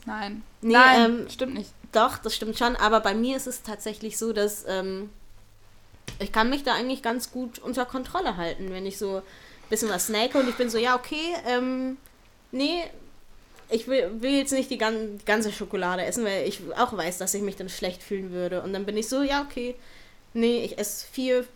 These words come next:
Speaker 2: Stücke oder sowas und dann bin ich so, den Rest esse ich die nächsten Tage.
Speaker 1: Das, das würde ich so gern können, das kann ich nicht. Das hatte ich heute Nachmittag auch wieder. Ich saß auf der Couch,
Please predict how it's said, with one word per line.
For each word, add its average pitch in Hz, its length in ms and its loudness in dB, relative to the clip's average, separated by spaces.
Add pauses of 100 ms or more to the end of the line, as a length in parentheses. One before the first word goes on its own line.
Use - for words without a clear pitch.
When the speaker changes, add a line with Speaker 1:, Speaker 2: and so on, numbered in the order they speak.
(200)
Speaker 2:
Stücke - 380 0
oder 208 200 4
sowas 202 360 0
und 196 140 -6
dann 196 340 -4 (120)
bin 202 100 -6
ich 185 100 -6
so, 190 240 -6 (960)
den 214 240 4
Rest 208 300 2
esse 190 180 -2
ich 185 80 -4
die 190 120 -4
nächsten 180 340 -4
Tage. 220 200 -4
Speaker 1:
Das, 220 120 -4
das 170 360 -2
würde 226 140 0
ich 220 80 -10
so 214 140 -4
gern 196 240 -4
können, 208 200 -10
das 190 160 -12
kann 190 200 -6
ich 185 140 -14
nicht. 185 160 -12
Das 208 120 -8
hatte 226 140 -6
ich 220 80 -10
heute 214 160 -4
Nachmittag 202 380 -6
auch 190 120 -6
wieder. 185 140 -6
Ich 190 80 -12
saß 214 160 -6
auf 233 100 -8
der 208 100 -4
Couch, 247 360 0